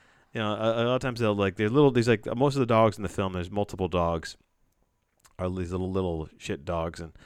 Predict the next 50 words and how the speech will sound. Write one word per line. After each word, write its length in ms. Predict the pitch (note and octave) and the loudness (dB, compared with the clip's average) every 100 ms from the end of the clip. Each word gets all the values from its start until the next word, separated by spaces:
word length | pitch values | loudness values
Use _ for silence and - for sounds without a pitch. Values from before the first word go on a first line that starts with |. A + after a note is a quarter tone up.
| - - _ - | -20 -20 _ -14
uh, 60 | G2+ | -14
th-, 160 | F#2 | -6
they 100 | A2 | -2
get 260 | B2 - - | -2 -2 -2
pulled 260 | - D3 | 2 4
up 180 | C3 A#2 | 2 2
by, 280 | A2+ G2+ G2 | 2 4 2
uh, 220 | G#2 G#2+ | 0 -4
multiple 380 | G#2+ C3 C#3 B2 | 0 0 4 2
characters 380 | - A#2 - G2+ | 2 0 -2 -8
pull 200 | - C3+ | -4 -2
them 220 | B2 A2+ | 0 0
up 100 | A2 | -2
by 120 | - G2+ | -2 -2
the 120 | F#2+ | -2
leash, 300 | G#2+ G2+ - | -6 -8 -8
so 100 | F#2+ | -8
they're 180 | F2 E2+ | -6 -8
kinda 300 | G#2+ F#2+ F2+ | -8 -8 -10
hang 260 | - G#2 A2 | -8 -8 -6
dangling 520 | G#2 G#2+ G#2+ F#2+ E2+ - | -4 -4 -6 -10 -10 -8
by 120 | F#2 | -6
their 160 | F2+ F2 | -6 -8
neck, 340 | F#2+ E2+ - | -8 -10 -12
like, 120 | G2 - | -10 0
the 80 | |
act-, 220 | E3 D3 - | 0 0 0
actual 440 | C3+ - C3+ G#2 | 0 0 0 0
dogs. 500 | A2 G2 D#2 D#2+ - _ - - - - _ _ | 2 0 0 -8 -14 _ -20 -20 -20 -20 _ _
And 120 | - G#2+ | -10 -6
then 80 | |
there's, 120 | G#2+ G2 | -4 -4
like, 120 | F2 | -4
a 40 | |
C 200 | - A#2 | -4 -4
G 180 | G2+ G2+ | 0 2
I 140 | F#2+ | 2
dog 340 | F#2+ F#2+ F#2+ F2 | 2 2 2 0
falling 300 | G2+ F#2 F2+ | -2 -4 -6
from 180 | F#2 E2+ | -10 -6
a 40 | |
roof 280 | F2 F#2 G2 | -4 -4 -4
at 80 | F2+ | -6
one 140 | F2+ | -6
point. 320 | G2 F2 F2 _ _ _ _ _ _ - | -6 -6 -8 _ _ _ _ _ _ -10
Uh, 480 | F2+ F2 E2+ E2+ D#2+ - | -6 -2 0 -2 -4 -10
very 360 | F2 B2 C3+ | -2 2 2
interesting, 720 | A2+ A2+ G#2+ A#2 G#2+ G#2 G#2+ F#2+ | 0 -4 -6 -2 0 -2 -8 -2
um, 520 | F2+ F2+ F2 E2 D2+ - - _ _ _ _ _ _ - | -2 -2 -4 -10 -16 -20 -20 _ _ _ _ _ _ -4
choices, 600 | A#2 G#2+ - G2 F#2 | 0 0 2 0 -2